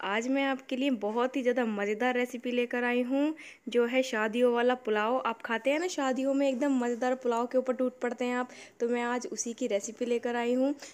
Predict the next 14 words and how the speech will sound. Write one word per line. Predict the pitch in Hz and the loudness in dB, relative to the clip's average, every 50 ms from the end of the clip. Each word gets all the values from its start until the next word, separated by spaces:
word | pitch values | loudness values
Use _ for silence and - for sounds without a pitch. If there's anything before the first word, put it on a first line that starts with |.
| - - 240 | -12 -2 0
जो | 247 208 | 0 0
बनाने | 208 214 220 214 214 226 240 240 | 0 0 -2 0 0 0 2 2
में | 262 254 | 2 2
तो | 262 - - - - - - - - _ _ _ _ _ _ - - _ _ _ | 0 -2 -4 -8 -20 -20 -20 -20 -20 _ _ _ _ _ _ -20 -20 _ _ _
ईजी | 254 247 254 262 233 294 302 277 | 0 2 2 4 6 6 6 6
है | 247 262 269 294 | 6 6 4 4
ही | 277 294 320 311 269 240 - - - - - | 6 6 6 6 6 4 2 -6 -8 -2 -2
और | 254 254 - | -2 -2 -2
खाने | - - 233 240 254 262 269 | -2 0 4 6 8 8 10
में | 277 294 | 10 8
तो | 285 330 | 8 6
एकदम | 254 - - 247 233 214 254 311 311 285 | 4 6 6 6 8 8 8 8 10 10
लाजवाब | 240 233 226 226 220 233 226 214 226 233 262 247 240 | 10 8 6 6 6 4 4 4 6 6 6 6 4
है। | 214 240 220 208 | 0 -2 -2 -4